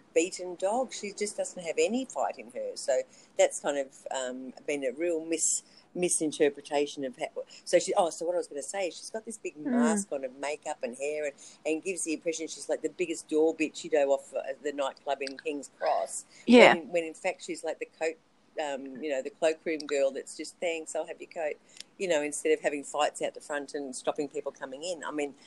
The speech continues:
Speaker 1: the girl
Speaker 2: Mm.
Speaker 1: gives an impression visually, but she d-, doesn't back it up with her actions. So it's a bit of a mixed
Speaker 2: Well, I th-,
Speaker 1: message.
Speaker 2: but I think that's why she, she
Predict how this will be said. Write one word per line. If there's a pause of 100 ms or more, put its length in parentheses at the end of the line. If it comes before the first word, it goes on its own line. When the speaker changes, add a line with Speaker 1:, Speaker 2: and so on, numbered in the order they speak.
(120)
Speaker 1:
the
girl
Speaker 2:
Mm.
Speaker 1:
gives
an
impression (240)
visually, (240)
but
she
d-,
doesn't
back
it
up
with
her
actions.
So
it's
a
bit
of
a
mixed
Speaker 2:
Well,
I
th-,
Speaker 1:
message. (160)
Speaker 2:
but
I
think
that's
why
she, (260)
she